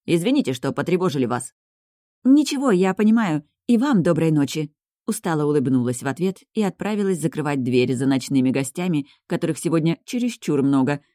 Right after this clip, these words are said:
до сих пор не в силах поверить, что все обошлось, и меня не вывели из лавки под конвоем. По крайней мере, сейчас,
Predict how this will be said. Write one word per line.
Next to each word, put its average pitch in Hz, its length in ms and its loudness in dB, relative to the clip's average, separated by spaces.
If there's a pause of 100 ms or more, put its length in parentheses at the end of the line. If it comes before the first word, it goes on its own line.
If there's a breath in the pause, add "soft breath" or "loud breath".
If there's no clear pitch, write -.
до 185 120 2
сих 220 240 -4
пор 143 180 -2
не 139 120 2
в 135 40 -8
силах 151 300 0
поверить, 147 400 -2
что 143 180 -6
все 170 220 -6
обошлось, 160 560 -4 (240)
и 175 100 0
меня 190 240 0
не 185 140 4
вывели 151 340 0
из 135 240 -2
лавки 139 380 -4
под - 260 -10
конвоем. 139 600 -4 (720)
По 285 100 -4
крайней 302 360 0
мере, 233 200 2
сейчас, 180 520 -6